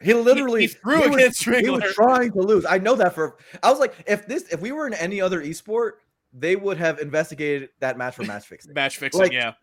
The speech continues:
Speaker 1: straight up, they would have been like, "No, no, no, you sit down right there. We're gonna start investigating right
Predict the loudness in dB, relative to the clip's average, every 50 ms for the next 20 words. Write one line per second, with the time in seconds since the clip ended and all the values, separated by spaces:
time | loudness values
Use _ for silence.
0 | _ _ -2 2 2 2 2 2 0 0 0 0 0 0 -2 -2 -4 -4 -4 -4
1 | -6 -6 -6 -6 -6 -8 -10 -10 -12 -16 -20 _ _ _ _ _ _ _ _ _
2 | -10 -8 -8 -4 -2 -2 0 2 2 2 4 2 2 0 2 2 2 2 2 0
3 | -2 -4 -8 _ _ _ _ -6 -4 -2 -2 -4 -2 -2 -2 -2 -2 -2 -2 -4
4 | -4 -4 -4 -4 -4 -4 -4 -4 -4 -4